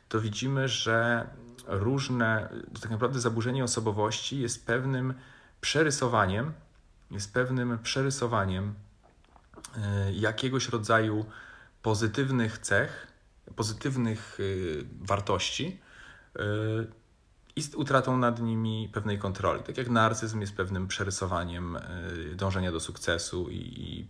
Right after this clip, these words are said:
pójścia po swoje. Tak jak cechy zależne są pewnym, e, przerysowaniem dbania o relacje i, i zaspokaja-,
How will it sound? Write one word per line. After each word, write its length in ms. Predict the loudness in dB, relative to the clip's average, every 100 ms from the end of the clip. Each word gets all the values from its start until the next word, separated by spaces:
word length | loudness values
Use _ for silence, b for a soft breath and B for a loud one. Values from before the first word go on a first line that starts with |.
| -4
pójścia 300 | -4 -2 -4
po 120 | -4
swoje. 340 | -6 -4 -6 -8 B B B B B B -4
Tak 200 | 0 2
jak 300 | 2 0 -4 -2
cechy 240 | 0 0
zależne 460 | 4 6 6 4 0
są 200 | 0 0
pewnym, 600 | 0 -2 -2 0 0 0
e, 260 | -2 -4 -4
przerysowaniem 840 | 0 2 2 0 2 2 2 0
dbania 480 | 0 2 2 2 -2
o 340 | -2 -2 -4 -2
relacje 680 | -2 -2 -2 -6 -4 -4
i, 460 | -6 -8 -10 -10 -8
i 60 | -8
zaspokaja-, 580 | -6 -4 -2 -2 -4